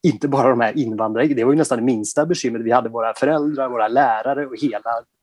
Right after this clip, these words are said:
samhället emot oss, alla de här vuxna. Eh, därför är det ju väldigt lustigt idag att se samma personer där då, som kanske sitter i, satt i me-, i media där och skulle, eh, läxa upp oss.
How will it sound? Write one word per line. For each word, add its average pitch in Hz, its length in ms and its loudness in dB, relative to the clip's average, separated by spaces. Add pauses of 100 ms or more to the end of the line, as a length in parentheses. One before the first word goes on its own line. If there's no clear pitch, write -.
samhället 123 680 2
emot 131 380 0
oss, 120 180 -4
alla 127 180 -2
de 131 100 0
här 107 100 -2
vuxna. - 500 0 (1000)
Eh, 117 220 0
därför 131 380 6
är 143 80 10
det 127 60 8
ju 123 60 10
väldigt 127 200 6
lustigt 127 400 2
idag 127 300 4
att 120 60 -2
se 117 160 -2 (520)
samma 127 460 0
personer 113 440 -4
där 104 320 2
då, 110 100 -4
som 110 140 -6
kanske 113 220 -4
sitter 117 500 0
i, 135 60 2 (360)
satt - 200 2
i - 40 8
me-, 139 260 6 (100)
i 143 120 6
media 123 460 8
där 127 340 4 (500)
och 131 320 -2
skulle, 110 200 -2
eh, 202 600 -4
läxa 120 280 4
upp 117 220 4
oss. - 320 2